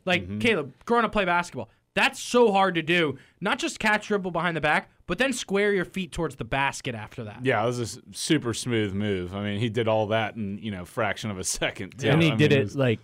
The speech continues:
Speaker 3: got behind the line real quick. He, like,
Speaker 1: Right.
Speaker 3: looked
Speaker 2: Yeah,
Speaker 3: down.
Speaker 2: toed the line
Speaker 1: Yeah.
Speaker 2: and
Speaker 3: Yeah.
Speaker 2: launch. Yeah,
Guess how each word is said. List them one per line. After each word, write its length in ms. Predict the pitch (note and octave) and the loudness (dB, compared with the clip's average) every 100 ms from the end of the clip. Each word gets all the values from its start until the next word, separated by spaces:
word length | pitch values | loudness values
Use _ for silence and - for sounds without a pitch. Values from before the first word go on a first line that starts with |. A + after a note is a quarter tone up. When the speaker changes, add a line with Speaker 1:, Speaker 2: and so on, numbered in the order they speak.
| - | -2
Speaker 3:
got 160 | B2+ | -2
behind 300 | B2+ B2+ C3+ | 0 0 2
the 60 | B2 | 2
line 360 | G#2+ G#2 A2 A#2+ | 0 -2 0 0
real 160 | A#2+ | 0
quick. 240 | A#2 C#3 B2 | 0 -4 -2
He, 120 | D3+ | 2
like, 140 | G3 | 2
Speaker 1:
Right. 120 | E3 | 2
Speaker 3:
looked 120 | C#3+ D3 | 2 4
Speaker 2:
Yeah, 100 | C#3 | 6
Speaker 3:
down. 120 | - | 6
Speaker 2:
toed 180 | D#3 D3 | 4 4
the 80 | C3+ | 2
line 320 | B2 B2+ C3 | 4 4 4
Speaker 1:
Yeah. 220 | - - | 4 4
Speaker 2:
and 120 | G#2+ G2 - | -2 -8 -8
Speaker 3:
Yeah. 180 | G2+ A#2+ | -6 -6
Speaker 2:
launch. 440 | A2+ A2+ B2 A2+ C3+ | -2 0 0 -2 0
Yeah, 240 | C3+ A#2+ | 2 2